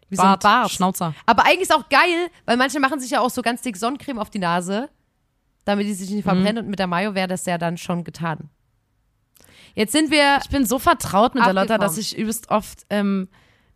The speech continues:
Speaker 2: wenn ich zum Beispiel schwitz, wenn ich, wenn ich einen Rucksack auf hab oder so.
Speaker 1: Ja.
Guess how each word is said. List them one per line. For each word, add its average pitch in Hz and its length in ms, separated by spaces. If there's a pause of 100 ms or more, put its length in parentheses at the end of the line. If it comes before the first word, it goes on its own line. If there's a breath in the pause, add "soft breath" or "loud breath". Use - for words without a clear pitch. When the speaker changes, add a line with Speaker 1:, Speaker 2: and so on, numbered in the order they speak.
Speaker 2:
wenn 190 340
ich - 300
zum 196 200
Beispiel 185 600 (500)
schwitz, - 560
wenn 185 140
ich, 180 180
wenn 190 180
ich 202 80
einen 190 80
Rucksack 190 360
auf 147 180
hab 151 140
oder 147 180
so. 143 220 (140)
Speaker 1:
Ja. 185 180